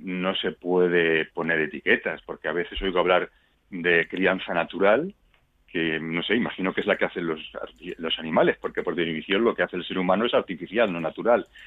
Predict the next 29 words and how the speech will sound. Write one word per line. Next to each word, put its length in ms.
Eh, 260
no 220
hay 200
una 300
crianza 440
de 80
un 120
tipo 280
y 100
de 60
otro. 300
Cada, 400
cada 240
familia 440
hace 140
unas 140
cosas 300
distintas, 560
mm, 260
nadie 400
sabe 260
lo 140
que 120
hace 200
otro 260
en 60
su 160
casa. 480
Eh, 680